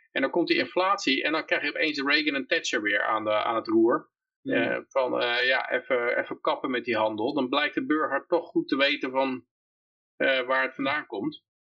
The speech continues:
Speaker 1: En misschien dat je dat nou ook kan hebben. Als je een beermarkt krijgt en even de bezem er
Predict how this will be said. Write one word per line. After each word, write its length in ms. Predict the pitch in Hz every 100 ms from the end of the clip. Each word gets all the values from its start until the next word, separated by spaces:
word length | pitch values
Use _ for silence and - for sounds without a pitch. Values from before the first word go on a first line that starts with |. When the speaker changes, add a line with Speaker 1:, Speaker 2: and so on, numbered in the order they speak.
| - -
Speaker 1:
En 280 | - - 131
misschien 280 | 127 131 185
dat 120 | 156
je 60 | 160
dat 160 | 151 139
nou 200 | 143 -
ook 180 | 160
kan 120 | 151 131
hebben. 140 | 113 113
Als 20 |
je 60 |
een 160 | 113 135
beermarkt 400 | 160 151 151 -
krijgt 400 | 147 139 143 -
en 180 | 139 127
even 200 | 123 123
de 120 | 117
bezem 320 | 117 151 147
er 60 | 135